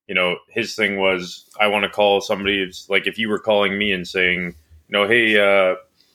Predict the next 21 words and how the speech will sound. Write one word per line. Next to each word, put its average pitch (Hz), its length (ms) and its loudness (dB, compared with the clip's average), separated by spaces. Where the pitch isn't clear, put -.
just 107 320 -4
calling 107 340 2
to 90 80 -14
see, 110 240 -4
we've 104 180 -6
done 101 440 0
three 110 180 -8
jobs 98 320 0
for 117 120 -8
you 110 40 -2
in 98 60 -4
the 90 80 -6
past. 101 400 -2
I 98 60 -2
just 87 180 -10
wanted 90 180 -6
to - 60 -20
call 92 320 2
and, 87 260 -6
you 87 80 -10
know, 87 220 -6